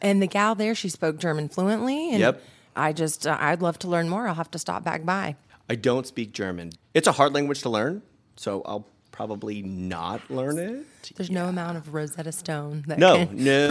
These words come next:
Speaker 1: prepare
Speaker 2: I'll go
Speaker 1: me for that
Speaker 2: French.
Speaker 1: conversation.
Speaker 2: I'll go French before German, without a doubt.
Speaker 1: <laughs> Kevin Jones, thank you for joining us. Is there anything else that you'd like to share with our listeners about this evening or about G Y P?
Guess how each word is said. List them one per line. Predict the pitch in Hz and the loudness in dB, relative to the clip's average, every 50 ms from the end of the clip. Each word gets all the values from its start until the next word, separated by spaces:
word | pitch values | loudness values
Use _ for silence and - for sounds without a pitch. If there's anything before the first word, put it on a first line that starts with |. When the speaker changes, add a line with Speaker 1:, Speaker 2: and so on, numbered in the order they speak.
| 247 - | 4 4
Speaker 1:
prepare | - 233 233 | 4 6 8
Speaker 2:
I'll | 233 233 | 8 10
go | 240 233 | 10 10
Speaker 1:
me | 226 240 | 8 8
for | 190 - 220 | 6 6 8
that | 214 | 8
Speaker 2:
French. | 208 214 202 - | 8 8 6 6
Speaker 1:
conversation. | 220 196 202 208 190 196 214 190 - - 190 190 208 | 6 6 6 6 4 2 2 2 2 2 4 4 6
Speaker 2:
I'll | 131 139 | 6 8
go | 143 151 147 185 175 | 8 8 6 6 4
French | 147 - 143 131 131 - - - | 2 4 6 6 6 6 4 2
before | 101 95 - 110 104 98 | -2 -2 -2 -2 -2 -2
German, | 92 101 98 90 87 87 | -2 -2 -2 -2 -4 -6
without | 82 - 87 92 | -8 -10 -12 -12
a | 95 | -12
doubt. | - - 69 76 - - - - - | -12 -12 -12 -12 -14 -14 -16 -16 -14
Speaker 1:
<laughs> | - - - - - | -14 -14 -14 -8 0
Kevin | - 294 294 277 285 262 | 4 4 6 6 6 6
Jones, | 247 247 220 208 196 190 185 185 180 | 8 8 8 6 6 4 4 2 2
thank | - 214 233 233 | 2 0 0 2
you | 269 254 | 0 2
for | 269 262 | 2 2
joining | 208 180 190 196 214 220 202 | 2 4 4 4 6 6 6
us. | 175 165 170 - - | 4 4 4 2 0
Is | 190 | 2
there | 190 196 202 | 2 4 4
anything | 214 233 226 220 208 | 6 4 4 2 2
else | 208 202 202 | 2 2 2
that | - - | 2 0
you'd | 208 196 190 | 2 2 2
like | 196 190 - | 2 0 0
to | 196 | -2
share | 175 - 202 190 | 0 2 2 2
with | 185 - | 4 4
our | 180 180 170 | 4 4 6
listeners | 165 156 - 175 165 151 147 147 156 | 4 2 2 2 0 0 0 0 0
about | 156 147 147 151 | 0 -2 -2 -2
this | 165 165 - | -6 -6 -2
evening | 185 196 196 208 208 208 208 202 | 0 2 4 4 6 6 6 4
or | 180 160 | 4 2
about | 160 151 151 143 151 147 | 2 2 2 0 0 -2
G | 160 160 156 | -2 0 0
Y | 151 143 143 | 2 0 0
P? | - - 87 71 - | -2 -6 -10 -10 -12